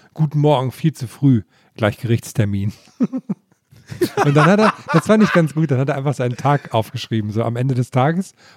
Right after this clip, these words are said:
um siebzehn Uhr neunzehn hat er, guck mal, der letzte Termin ist um siebzehn Uhr zwanzig, hat es um siebzehn Uhr neunzehn gepostet, toll. Und zwar hat geschrieben,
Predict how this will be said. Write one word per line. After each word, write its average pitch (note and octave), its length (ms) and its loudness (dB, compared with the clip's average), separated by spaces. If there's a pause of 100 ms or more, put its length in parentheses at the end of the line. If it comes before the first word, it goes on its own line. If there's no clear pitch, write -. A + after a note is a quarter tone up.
um A#2 160 -6
siebzehn D#3+ 340 -2
Uhr C#3 140 2
neunzehn A2 560 -4 (400)
hat A2+ 140 -2
er, A2+ 160 -4 (280)
guck D#3+ 120 -4
mal, - 100 -8 (160)
der G#2+ 140 -4
letzte D3 360 -2
Termin C#3+ 300 0
ist A2 120 -10
um A2+ 80 -6
siebzehn C3 260 -6
Uhr A2 40 -4
zwanzig, C#3+ 280 -6
hat A2 80 -8
es - 60 -12
um A2+ 120 -8
siebzehn B2+ 320 -8
Uhr A2+ 80 -6
neunzehn A#2+ 220 -8
gepostet, G#2 460 -12
toll. G#2+ 220 -12 (460)
Und C#3+ 180 -4
zwar F#2 260 -4 (240)
hat B2+ 180 -6
geschrieben, E3 360 -4